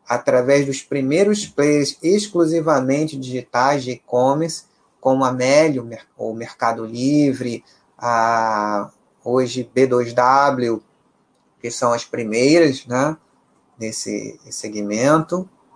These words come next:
no finalzinho, alguns anos antes, né, nos últimos anos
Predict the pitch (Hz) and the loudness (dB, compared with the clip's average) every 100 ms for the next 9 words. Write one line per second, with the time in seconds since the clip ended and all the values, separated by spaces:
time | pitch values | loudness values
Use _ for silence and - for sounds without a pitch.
0 | _ _ _ _ _ _ _ _ _ _ | _ _ _ _ _ _ _ _ _ _
1 | _ 110 110 104 - 113 117 123 104 - | _ -10 -8 -8 -6 -2 4 4 2 0
2 | 143 151 127 156 139 135 127 107 127 160 | 4 4 4 4 4 4 2 2 2 2
3 | 160 113 110 107 107 107 104 135 - 117 | 0 -6 -8 -8 -10 -12 -8 -8 -6 -6
4 | 110 120 120 113 | -2 -2 -2 -10